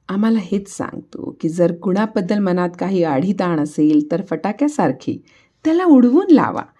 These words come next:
आणि आयुष्याची परत नव्याने सुरुवात करून हा खूप सुंदरसा उत्सव साजरा करा. तर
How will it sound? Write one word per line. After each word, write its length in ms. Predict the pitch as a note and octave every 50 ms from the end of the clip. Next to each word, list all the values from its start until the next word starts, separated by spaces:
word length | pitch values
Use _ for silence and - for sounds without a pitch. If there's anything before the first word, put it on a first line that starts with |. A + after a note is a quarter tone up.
| _ _ _ _ _ _ _ -
आणि 220 | - D3 F3+ - - -
आयुष्याची 800 | E3+ E3 E3+ G#3 G#3 - - - A#3+ A3+ A3+ A3+ - A#3 A3 A3
परत 420 | A3 - - E3 F3 D#3 D3+ -
नव्याने 420 | D#3+ C3+ C3 - D3 D3 C#3+ D#3+ D#3
सुरुवात 460 | - - - D3+ D3 D3+ F3 G#3 C4+ C#4 - -
करून 240 | E3+ D#3+ D#3 D#3+ - - - _ _ _ _ _ _
हा 340 | _ - A#3 C4 D4+ D#4 E4+ F4+ F4+ - _ _ _
खूप 280 | - F4 F4+ F4+ F4+ -
सुंदरसा 720 | - - G3+ F3 D#3+ D#3 D#3 D#3 D#3+ F3 - E3 D3+ D3
उत्सव 500 | - D#3 E3 E3 - - - - - - - - _ _ -
साजरा 540 | - - C#4+ G#3 D#3+ D3 - - G2+ G2
करा. 280 | - - - A2+ - - - _ _ _ _ _ _ _ _ _ _ _ _ _ _ _ _ _ - _ _ -
तर 220 | E3 D#3+ D#3 D#3+